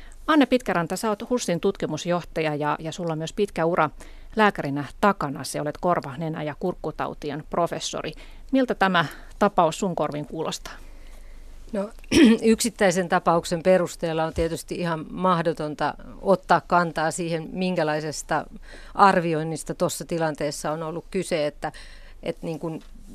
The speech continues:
Speaker 2: voi sanoa, että nyt kun teoriassa tätä pohditaan, niin sanoo, että tällainen kysymys ei varmaankaan olisi se, jota ensimmäisenä kysytään, mutta, mutta arkitilanne voi, voi sitten olla joskus toinen.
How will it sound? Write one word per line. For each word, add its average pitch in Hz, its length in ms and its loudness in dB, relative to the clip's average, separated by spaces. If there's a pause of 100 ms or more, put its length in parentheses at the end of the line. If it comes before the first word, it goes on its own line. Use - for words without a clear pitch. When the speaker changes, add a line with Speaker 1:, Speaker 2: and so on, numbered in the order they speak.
(240)
Speaker 2:
voi 190 140 4
sanoa, 185 240 4
että 185 120 -2
nyt 214 180 0
kun 202 100 -4
teoriassa 185 600 4
tätä 160 360 0
pohditaan, 165 540 2
niin 160 80 -6
sanoo, 156 240 -2
että - 160 -10 (220)
tällainen 160 420 -2
kysymys 160 380 -6
ei 156 160 -2
varmaankaan 156 520 -2
olisi 160 340 -4
se, 170 140 0
jota 156 260 -2
ensimmäisenä 156 600 -4
kysytään, 151 520 -6
mutta, 160 440 -2
mutta 185 320 0
arkitilanne 170 680 0
voi, 160 260 -6 (520)
voi 165 180 -2
sitten 156 440 -8
olla 170 280 2
joskus 151 400 -8
toinen. 165 520 -6